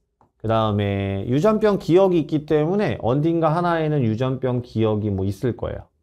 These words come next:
자, 그런데 지금 유전병 기억이 봤더니 일 번, 이 번한테 기억이 있는데 삼 번한테 기억이 없네요.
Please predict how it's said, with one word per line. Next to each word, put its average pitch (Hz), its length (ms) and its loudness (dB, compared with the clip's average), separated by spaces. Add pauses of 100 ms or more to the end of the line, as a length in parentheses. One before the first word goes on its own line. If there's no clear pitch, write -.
(480)
자, 110 200 0
그런데 104 680 2 (300)
지금 143 200 0
유전병 165 640 2
기억이 139 480 2
봤더니 117 560 0
일 196 300 2
번, 208 180 2
이 143 160 4
번한테 151 460 2
기억이 127 480 4
있는데 104 680 0 (560)
삼 233 280 -2
번한테 202 400 0
기억이 113 420 0
없네요. 76 440 -8